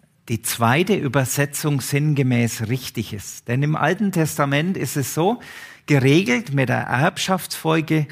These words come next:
dass der älteste Sohn, ich bin auch so ein ältester Sohn, zwei Teile kriegt. Zwei Drittel.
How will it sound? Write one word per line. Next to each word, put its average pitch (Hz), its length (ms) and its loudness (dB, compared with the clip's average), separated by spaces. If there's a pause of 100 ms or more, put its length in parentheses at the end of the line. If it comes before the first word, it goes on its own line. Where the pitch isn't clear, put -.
(320)
dass - 200 -4
der - 140 0
älteste 151 500 2
Sohn, 151 300 0
ich - 180 -4
bin 127 140 -2
auch 131 160 -4
so 131 160 -4
ein 123 100 2
ältester 127 540 0
Sohn, 127 420 -2
zwei 113 720 0
Teile 107 480 -4
kriegt. - 360 -12
Zwei 120 380 0
Drittel. 170 400 -2